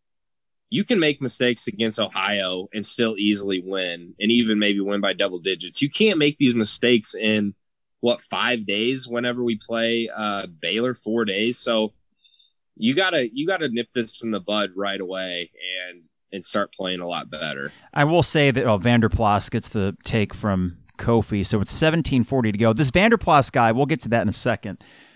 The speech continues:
Speaker 2: I mentioned in the opening segment, he is, his type of player is the antidote, I think, to this Illinois team, and that he's an athletic four. Ohio takes the lead again in the paint with an easy shot. Was that Pres-, Preston fed it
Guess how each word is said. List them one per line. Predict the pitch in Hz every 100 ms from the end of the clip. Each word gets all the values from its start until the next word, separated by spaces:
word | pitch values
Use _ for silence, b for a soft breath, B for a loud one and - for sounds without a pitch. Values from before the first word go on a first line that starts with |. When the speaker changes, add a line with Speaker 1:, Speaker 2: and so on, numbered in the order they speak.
| b b b b -
Speaker 2:
I | 135 131 135 147
mentioned | 151 156 147
in | 127
the |
opening | 131 127 117
segment, | - 135 113 120 117
he | 139 135 131 127
is, | 123 120 117 110 - - -
his | 104 143 -
type | - 151 165
of | 120
player | - - 101 90 80 82 - _ _ _ _
is | 135 110
the | 131 120
antidote, | 143 123 113 110
I | 104
think, | - 117
to | 104
this | 110 123
Illinois | 110 101 98
team, | - 135 127 104
and | 101
that | 101
he's | 101 110
an |
athletic | 98 - 113 -
four. | 110 104 101 -
Ohio | 107 120 107
takes | 120 -
the | 110
lead | 110 110
again | 104 101 95 90 b b b b
in | 123
the | 113
paint | - 120 117
with | 101
an | 113 117
easy | 131 135 117 117 104 B - -
shot. | - - 135 107 101 -
Was | 120 185
that | -
Pres-, | - 156 -
Preston | 160 156 127
fed | - 135 117
it | 98